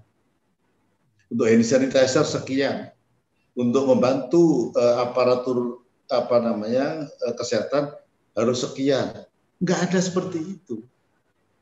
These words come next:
Jadi betul tadi Pak Bi-, eh, Pak Fahrul bilang, ah, dananya ada, tetapi nggak ada kewenangan lagi desa itu untuk,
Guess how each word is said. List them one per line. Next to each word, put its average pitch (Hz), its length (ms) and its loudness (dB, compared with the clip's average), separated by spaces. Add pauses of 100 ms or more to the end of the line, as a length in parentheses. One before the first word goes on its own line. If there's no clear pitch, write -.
(340)
Jadi 214 320 0
betul 180 400 4
tadi 135 240 4
Pak - 240 0
Bi-, 123 160 -2
eh, 120 240 2
Pak 117 240 0
Fahrul 113 160 -2
bilang, 104 320 -4 (320)
ah, 185 200 2
dananya 160 720 2
ada, 107 280 -2
tetapi 185 600 -2
nggak 147 200 6
ada 147 120 4
kewenangan 175 440 2
lagi 175 320 -2
desa 127 320 2
itu 165 280 0
untuk, 170 240 -2